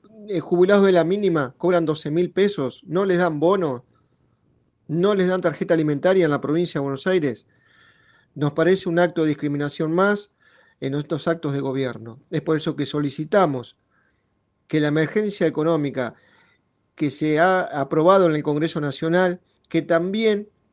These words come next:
la que se aprobó en la provincia de Buenos Aires se haga efectiva, pero realmente que se haga efectiva para los sectores que más necesitan.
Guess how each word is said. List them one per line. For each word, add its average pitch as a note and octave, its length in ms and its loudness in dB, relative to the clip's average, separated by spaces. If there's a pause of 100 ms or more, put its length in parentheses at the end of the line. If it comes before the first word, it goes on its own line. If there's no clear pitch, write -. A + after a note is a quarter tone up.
(380)
la D3+ 320 2
que D#3 100 -2
se D#3+ 100 -2
aprobó F#3 440 4
en F3+ 60 0
la D3+ 120 -2
provincia F3+ 460 0
de F3 40 4
Buenos F#3 300 -2
Aires D#3+ 480 -2
se - 180 -2
haga F3 160 2
efectiva, E3 600 0
pero C#3 180 -4
realmente F3 640 2
que C#3 80 -6
se D#3 120 -6
haga D#3+ 120 2
efectiva D3+ 480 -2
para C3 140 -4
los B2+ 120 -6
sectores C3+ 360 -8
que C3 120 -12
más B2+ 160 -6
necesitan. G#2+ 600 -14